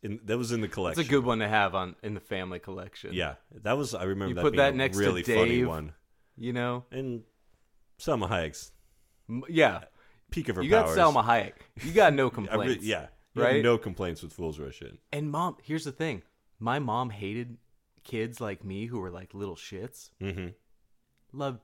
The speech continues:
Speaker 2: loved Matthew Perry.
Speaker 1: Oh, yeah.
Speaker 2: That guy was
Speaker 1: Right.
Speaker 2: nothing but a little shit to everybody. Can you imagine that mouth on, like, a fourteen-year-old? She would hate that kid.
Speaker 1: The smirk on his face is,
Speaker 2: Yeah.
Speaker 1: uh,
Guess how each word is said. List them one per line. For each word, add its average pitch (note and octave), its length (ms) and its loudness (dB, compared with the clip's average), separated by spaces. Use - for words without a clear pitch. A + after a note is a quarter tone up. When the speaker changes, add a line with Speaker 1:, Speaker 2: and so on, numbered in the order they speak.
Speaker 2:
loved C3 320 -4
Matthew G2 320 -8
Perry. E2+ 360 -16
Speaker 1:
Oh, C3+ 140 -2
yeah. D#2 160 -8
Speaker 2:
That - 120 -8
guy A#2+ 100 0
was G#2+ 160 -6
Speaker 1:
Right. - 100 -16
Speaker 2:
nothing D3 280 -6
but B2+ 140 -4
a A#2+ 40 -4
little B2 200 -6
shit - 500 -8
to - 160 -12
everybody. A#2+ 420 -6
Can - 120 -20
you D3 80 -6
imagine C3 420 -6
that A2 200 -6
mouth G#2+ 460 -6
on, G#2 80 -10
like, G#2+ 160 -10
a - 40 -20
fourteen-year-old? B2+ 720 -10
She - 100 -14
would B2+ 200 -16
hate D3+ 260 -10
that - 220 -14
kid. - 280 -18
Speaker 1:
The G#2 100 -4
smirk D3 460 0
on G#2 120 -2
his G2 240 -4
face - 560 -6
is, F2 320 -2
Speaker 2:
Yeah. D3 180 4
Speaker 1:
uh, D#2+ 300 -2